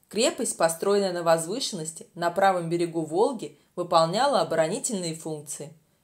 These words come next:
Когда-то Кремль был надёжным сооружением, с укреплёнными валами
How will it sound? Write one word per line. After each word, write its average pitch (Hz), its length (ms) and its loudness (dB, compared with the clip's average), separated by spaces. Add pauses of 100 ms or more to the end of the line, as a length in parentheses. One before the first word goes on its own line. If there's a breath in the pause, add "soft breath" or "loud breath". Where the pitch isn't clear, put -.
Когда-то 190 460 4
Кремль 240 420 0
был 156 380 -4
надёжным 214 560 2
сооружением, 165 840 -2 (300 soft breath)
с - 100 -2
укреплёнными 190 680 -2
валами 160 680 2